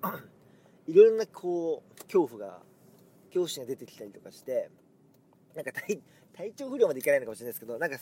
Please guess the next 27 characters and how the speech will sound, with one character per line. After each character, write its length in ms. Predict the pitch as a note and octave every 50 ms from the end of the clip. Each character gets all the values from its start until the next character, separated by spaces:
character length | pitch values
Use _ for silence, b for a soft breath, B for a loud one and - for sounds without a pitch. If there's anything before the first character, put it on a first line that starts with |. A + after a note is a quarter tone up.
| - - - -
少 60 | G#3
し 140 | - - -
体 420 | - - D3+ D#3 D#3+ D#3 D#3 D#3
に 220 | D3+ D3+ E3+ D#3+ -
異 120 | C#3+ D#3+ D3
変 180 | D#3 E3 D#3+
が 80 | D#3 D#3
出 80 | D3
て 80 | C#3 C#3+
く 140 | A#2 - -
る 60 | C#3+
ん 40 | A#2
で 60 | A#2+
す 100 | - -
よ 60 | C3 B2+
ね。 200 | - E3 F#3 - _ B B B B B B B B _ -
<laughs> 600 | - - - _ _ _ - - - - - - -
な 60 | F3
ん 60 | C3+
か、 220 | - C3 A2+ F2+ - B B B B B B B - - - - - -
<clears throat> 720 | - B3+ - - - - - _ _ _ _ _ _ -
な 60 | - B2+
ん 40 |
か 120 | - A2+ G#2+
そ 140 | - A#2 G#2
れ 120 | G#2+ G#2
で、 1160 | G#2 G#2+ G#2+ G#2 G#2 G#2 G2+ G2+ G2+ G2+ G#2 G#2+ G2+ G2+ G2+ G2+ G2+ G2+ G2 G2 F#2+ G#2 -